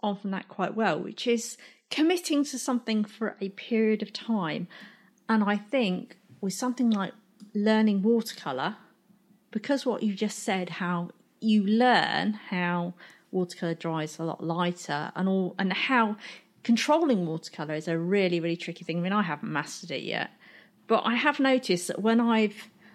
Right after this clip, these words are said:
I've done challenges where I've done watercolour for a set period of time and it really improves. And, like, if you say, "I'm gonna do something for thirty days," like watercolour, you will definitely see the difference from day zero to day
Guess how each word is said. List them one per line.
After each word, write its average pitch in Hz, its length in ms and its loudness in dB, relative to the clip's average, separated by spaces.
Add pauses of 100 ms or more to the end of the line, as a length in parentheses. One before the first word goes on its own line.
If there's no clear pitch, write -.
(140)
I've 226 140 -2
done 240 180 4
challenges 196 640 -2
where 180 140 -2
I've 170 260 -2 (540)
done 185 220 4
watercolour 175 600 -2
for 170 300 0
a 165 80 -2
set - 300 -4
period 160 320 -6
of 175 100 -14
time 175 460 -2 (240)
and 180 120 0
it 170 120 0
really 185 500 2
improves. 170 800 -4 (340)
And, 208 100 -2
like, 208 120 0
if 240 100 0
you 285 140 2
say, 202 420 0
"I'm 214 160 4
gonna 196 220 2 (140)
do 208 160 2
something 190 440 -4
for 170 100 -18
thirty 196 340 0
days," 208 460 0
like 160 200 -8
watercolour, 156 640 -8 (380)
you 226 200 4
will 226 120 4
definitely 185 640 -2
see 170 600 -2
the 180 60 -4
difference 185 580 -4
from 180 240 -6
day 180 360 0
zero 170 520 0
to - 160 -14
day 143 280 -4